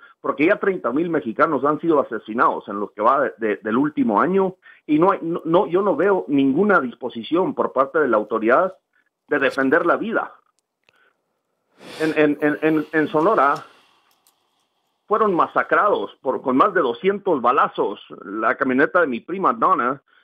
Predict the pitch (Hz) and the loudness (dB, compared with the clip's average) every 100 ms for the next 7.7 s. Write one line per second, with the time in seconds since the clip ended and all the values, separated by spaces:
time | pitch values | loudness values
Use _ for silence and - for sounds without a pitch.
0 | _ - 147 196 156 190 196 170 139 117 | _ -2 0 2 2 0 0 0 2 2
1 | 165 214 151 101 76 - 117 120 117 110 | 2 0 -2 -2 -2 -6 -2 0 0 2
2 | 156 143 117 120 151 147 123 127 127 175 | 2 2 0 0 -2 -2 -2 -2 -2 0
3 | 196 143 120 123 - 113 - 185 180 123 | 0 -2 -2 -4 -6 -10 -6 -2 2 2
4 | 135 156 _ - _ _ 190 175 175 175 | 2 -2 _ -20 _ _ -2 0 2 2
5 | 185 196 185 190 190 196 226 214 202 180 | 2 2 2 2 0 0 0 0 -2 -2
6 | 147 135 143 254 262 - 147 120 107 117 | -6 -2 0 2 0 -2 0 0 0 0
7 | 127 147 143 - 120 165 | 2 2 0 -4 -2 -2